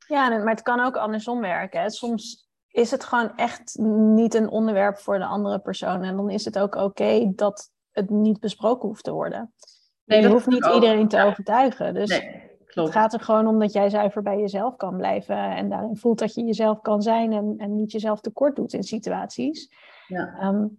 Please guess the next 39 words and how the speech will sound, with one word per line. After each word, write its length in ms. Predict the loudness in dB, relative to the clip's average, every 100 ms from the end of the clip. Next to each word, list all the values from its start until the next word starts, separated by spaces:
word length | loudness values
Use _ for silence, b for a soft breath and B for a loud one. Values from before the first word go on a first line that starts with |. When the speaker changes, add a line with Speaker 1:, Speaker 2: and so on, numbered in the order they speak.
| _
Speaker 1:
pas, 240 | 2 2 4
pas 180 | 2 4
op 100 | 4
het 80 |
moment 260 | 4 6 4
dat 100 | 2
je 100 | 0
daarachter 540 | 2 2 2 0 -6
komt, 260 | -6 -2 0
dan 100 | -2
gaat 220 | -2 -6
de 60 | -6
schoen 280 | -2 2 2
wringen. 360 | 2 0 0
En 80 | -2
dan 360 | -2 -2 -4 -6
ga 180 | _ -4
je 100 | -2
wel 140 | 0 -2
voelen 260 | -4 -4
van, 140 | -4 -6
ik 80 |
mag 200 | -6 -8
misschien 400 | -8 -6 -2 -2 -2
andere 300 | -4 -4 -4
keuzes 400 | 0 2 2 -2
gaan 160 | -4 -4
maken. 320 | -6 -6 -6
Andere 280 | -6 -4 -4
mensen, 540 | -4 -4 -4 -6 -6 B B B B -12
eh, 420 | -8 -6 -6 -4
andere 340 | -2 0 2
onderwerpen, 600 | 4 4 4 2 2 0
weet 220 | 0 -6
ik 140 | -8 -10
veel, 300 | -6 -4 -4
weet 140 | -6
je 60 | 0
wel. 240 | 0 0